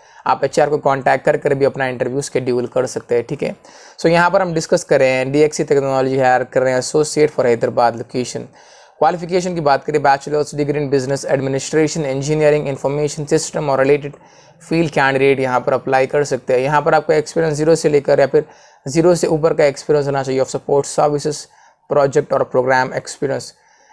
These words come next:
experience working with technology industry, experience working with company product and operating system, experience working with computer system and the use।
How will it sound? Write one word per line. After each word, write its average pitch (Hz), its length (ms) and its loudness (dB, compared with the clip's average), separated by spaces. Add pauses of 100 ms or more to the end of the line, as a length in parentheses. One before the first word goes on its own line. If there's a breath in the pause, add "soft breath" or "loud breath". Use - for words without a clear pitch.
experience 160 520 2
working 151 280 0
with 147 160 0
technology 139 560 2
industry, 147 560 0
experience 151 480 0
working 143 260 -4
with 135 220 -2
company 143 320 -2
product 143 440 0
and 131 220 -6
operating 139 480 0
system, 156 420 -4 (560 soft breath)
experience 170 460 0 (100)
working 160 260 -2
with 147 220 2 (300 soft breath)
computer 151 480 2
system 170 340 -2
and 127 220 0
the 135 100 0
use। 120 260 -6